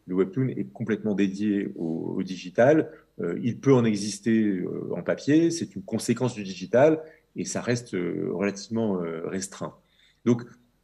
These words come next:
pour moi, ce sont, euh, deux objets différents, euh, qui n'ont pas nécessairement logique à être comparés.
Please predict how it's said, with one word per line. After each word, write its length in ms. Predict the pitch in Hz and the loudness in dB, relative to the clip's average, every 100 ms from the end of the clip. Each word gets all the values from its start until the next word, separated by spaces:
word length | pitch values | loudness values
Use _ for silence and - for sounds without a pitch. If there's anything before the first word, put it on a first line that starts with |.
| _ - | _ -2
pour 160 | 123 | 0
moi, 420 | 120 156 185 165 - | 4 6 6 4 0
ce 160 | - 113 | -4 -4
sont, 400 | - 131 120 110 | -2 -2 -2 -4
euh, 120 | 95 | -4
deux 320 | 98 127 123 | 2 4 8
objets 400 | 139 123 131 160 | 6 6 6 4
différents, 600 | 123 101 90 82 170 - _ _ _ _ _ _ - | 2 -2 -4 -4 -4 -8 _ _ _ _ _ _ -8
euh, 500 | 101 92 90 90 90 87 | -4 -2 0 -2 -4 -6
qui 140 | - | -2
n'ont 120 | 120 | 2
pas 120 | 117 156 | 4 4
nécessairement 500 | 123 - - 107 123 | 4 0 -2 0 4
logique 340 | 110 110 127 | 4 2 2
à 40 | |
être 180 | 90 - - - | 0 -2 -14 -6
comparés. 520 | 117 101 95 113 | -2 0 0 0